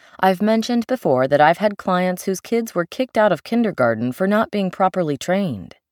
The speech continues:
They had to poop while at school and could only poop in a diaper they requested. They were asked to leave. That, to me, is truly traumatizing. Avoiding that trauma is worth a weekend of struggle.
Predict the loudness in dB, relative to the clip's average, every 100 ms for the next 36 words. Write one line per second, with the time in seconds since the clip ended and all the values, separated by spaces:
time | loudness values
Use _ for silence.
0 | _ _ _ 2 4 4 2 -2 -2 -2
1 | 2 6 6 6 2 -2 -2 0 0 -2
2 | -2 -2 0 0 2 2 0 0 -4 0
3 | -2 2 2 2 -2 0 0 0 0 0
4 | 0 -6 -12 -14 _ _ _ -2 0 2
5 | 2 2 0 -2 -6 -4 -2 0 -2 -6
6 | -14 -20 _ _ _ _ -14 0 2 4
7 | 2 -2 _ -4 -2 0 0 0 -2 -2
8 | -4 -6 -4 -2 0 -2 0 0 2 0
9 | -4 -6 -10 -16 -20 _ _ _ _ 0
10 | 4 4 4 2 2 0 -2 -2 0 0
11 | -2 -4 -4 -2 0 0 0 0 0 0
12 | 0 0 -2 0 0 0 -4 -10